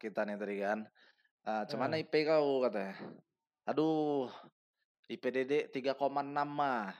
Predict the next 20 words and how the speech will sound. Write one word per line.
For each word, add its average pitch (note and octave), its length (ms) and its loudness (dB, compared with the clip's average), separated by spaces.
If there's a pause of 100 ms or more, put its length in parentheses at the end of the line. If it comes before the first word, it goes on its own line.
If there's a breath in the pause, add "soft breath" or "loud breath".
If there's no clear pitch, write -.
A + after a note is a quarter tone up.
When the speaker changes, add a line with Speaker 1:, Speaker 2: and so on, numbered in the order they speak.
(160)
Speaker 1:
semester A2+ 340 -2
satu D#3 300 4
nih B2+ 100 8
Speaker 2:
Heeh. - 40 12
Speaker 1:
Del, A#2 280 8 (800)
Speaker 2:
Heeh. C#3 160 12
Speaker 1:
tiga A#2+ 220 12
koma A#2 260 0
enam B2+ 180 -2
mah." G#2+ 260 -4 (320)
Top, F3+ 260 4
dimatikan C3 440 -4
deh F3 120 -6
teleponnya. D#3+ 640 -6 (340)
Ih - 180 -16
kok - 140 -12
Speaker 2:
Heeh. - 20 8
Speaker 1:
dimatiin, A#2+ 720 8
ap-, A#2 200 -10 (560)
apa A#2 60 0